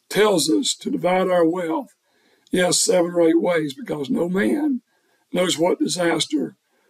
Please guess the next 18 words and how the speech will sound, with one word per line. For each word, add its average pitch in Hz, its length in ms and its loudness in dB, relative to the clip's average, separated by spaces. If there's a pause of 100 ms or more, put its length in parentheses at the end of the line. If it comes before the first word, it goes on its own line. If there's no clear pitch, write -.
(160)
will 147 160 -2
come 175 220 -2
upon 160 380 -2
the 151 80 -8
land. 151 460 -4 (560)
You 180 160 0
can 170 140 2
reach 202 260 4
us 196 240 4
at 180 80 -4
eight 175 220 4
hundred 202 580 0 (800)
two 202 240 4
four 196 280 2
seven 170 680 0 (420)
two 359 260 4
eight 175 240 4
one 294 380 2